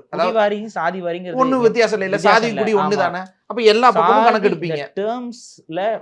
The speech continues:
Speaker 2: நிறைய வேறுபாடுகள் இருக்கு. இந்த ரெப்ரசன்டேஷன்ல நிறைய வேறுபாடுகள் இருக்கு.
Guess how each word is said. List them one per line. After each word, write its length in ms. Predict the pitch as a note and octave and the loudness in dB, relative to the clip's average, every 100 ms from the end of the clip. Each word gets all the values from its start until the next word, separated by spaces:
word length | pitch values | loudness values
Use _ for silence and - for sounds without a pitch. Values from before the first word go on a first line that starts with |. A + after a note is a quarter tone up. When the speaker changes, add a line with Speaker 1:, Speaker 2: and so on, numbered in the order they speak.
| - _ | -12 _
Speaker 2:
நிறைய 240 | D3 E3 D#3+ | -8 -6 -4
வேறுபாடுகள் 400 | E3 D#3 C#3 A2+ | -4 -4 -8 -10
இருக்கு. 260 | A2+ G#2 F2 _ _ | -14 -16 -18 _ _
இந்த 160 | C3+ C#3 D3+ | -10 -6 -6
ரெப்ரசன்டேஷன்ல 720 | D#3+ A3+ A#3 G3 E3+ E3+ F#3+ | -6 -8 -8 -10 -10 -12 -12
நிறைய 160 | D3+ D3 | -10 -8
வேறுபாடுகள் 440 | D3+ D3+ C3 A#2+ G#2 | -8 -10 -12 -14 -20
இருக்கு. 200 | - | -20